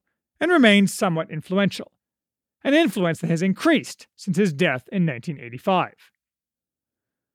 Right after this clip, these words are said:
Most interesting to me in his later writings is Schmidt's theory of the katechon. This concept is taken from Second Thessalonians, which discusses the Antichrist, the man of sin, who, verse six tells us,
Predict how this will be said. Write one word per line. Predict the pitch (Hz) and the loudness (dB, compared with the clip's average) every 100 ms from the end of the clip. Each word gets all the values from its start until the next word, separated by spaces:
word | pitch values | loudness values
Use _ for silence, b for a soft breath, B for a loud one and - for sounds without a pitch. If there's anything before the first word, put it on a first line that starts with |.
| _ _ _ _ _ _ - | _ _ _ _ _ _ -2
Most | 170 190 339 339 302 | 4 6 6 4 2
interesting | 247 185 190 | 0 2 0
to | 180 | 2
me | 185 214 214 | 4 4 2
in | 175 | 0
his | 165 135 | -4 0
later | 180 214 180 | 2 2 0
writings | 139 120 123 147 - - | -2 -8 -8 -10 -10 -8
is | - | -6
Schmidt's | - 240 302 - | 0 2 2 0
theory | 196 170 180 | 0 2 0
of | - | -4
the | 208 | -8
katechon. | - 269 - - 160 113 - _ _ _ _ _ _ _ _ - | -4 -4 -2 -4 -8 -8 -18 _ _ _ _ _ _ _ _ -4
This | 165 339 - | 4 4 4
concept | - 214 185 196 | 2 2 2 0
is | 202 | -4
taken | - 165 - | -2 -2 -2
from | 151 202 | -2 -2
Second | - 226 175 180 - | -2 -4 -2 -2 -4
Thessalonians, | 156 175 180 208 170 - - - _ _ _ _ - | -6 -2 2 2 2 -2 -20 -20 _ _ _ _ -10
which | 202 | -8
discusses | 185 - 202 185 151 | -6 -2 0 0 -2
the | 247 - | -4 0
Antichrist, | 269 - 208 - 131 - - - _ _ - | 2 2 -2 -4 -8 -8 -20 -20 _ _ -8
the | 160 | -2
man | 160 190 214 | 2 4 4
of | 208 | 2
sin, | - 214 165 107 _ _ _ _ _ | -2 -4 -4 -4 _ _ _ _ _
who, | 320 285 165 156 220 196 | 6 6 6 0 -4 -6
verse | 165 160 - | -2 -2 2
six | 285 - - | 2 2 0
tells | 190 165 202 | 0 0 2
us, | 208 - | 0 -2